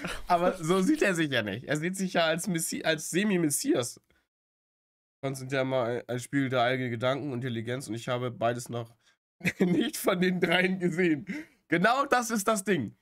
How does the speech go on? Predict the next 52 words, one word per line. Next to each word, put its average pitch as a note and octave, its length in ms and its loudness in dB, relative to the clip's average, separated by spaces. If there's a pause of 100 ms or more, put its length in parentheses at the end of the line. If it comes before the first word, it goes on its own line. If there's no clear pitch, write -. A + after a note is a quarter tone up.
(140)
Genau A#3+ 320 4
das B3 180 0
ist A#3 140 2
das, A3 160 0
was A#3 140 2
mich G#3 140 0
ja A3 100 4
so G3+ 140 0
schockiert. G3+ 440 0 (240)
So, G3 120 2
die G3+ 140 2
fronten A3+ 420 0
ihn B3 200 0
halt G#3+ 220 2
durch C4 280 2
mit G#3+ 140 -2
solchen A3+ 260 0
Sachen G#3+ 300 0
wie, G3 180 0 (180)
"Du F#3 140 2
hast F#3+ 120 0
nicht F#3+ 140 -10
genug E3+ 240 0
Sex, F#3+ 300 -2 (120)
du D#3 140 4
hast F3 140 0
zu D#3 100 -4
kurz F#3+ 340 0
Sex, F3+ 320 -2 (200)
du E3+ 100 -4
bist E3+ 280 0
Single." E3 420 2 (800)
Ja, F#3 80 6
das G3 100 0
sind G3+ 120 0
alles G#3 280 2
Dinge, G#3+ 280 2
die E3+ 260 -2
euch A#3 280 2
wahrscheinlich G#3+ 480 2
stören G#3 380 2
würden, G3+ 340 0
wenn, F#3+ 280 2
würde G3 240 2
man F#3+ 300 2
sie F3 160 -2
euch F#3+ 200 2
an F#3 80 2
den F3+ 80 0
Kopf - 280 -4
werfen, G#2 280 -2
so. A#2+ 260 -6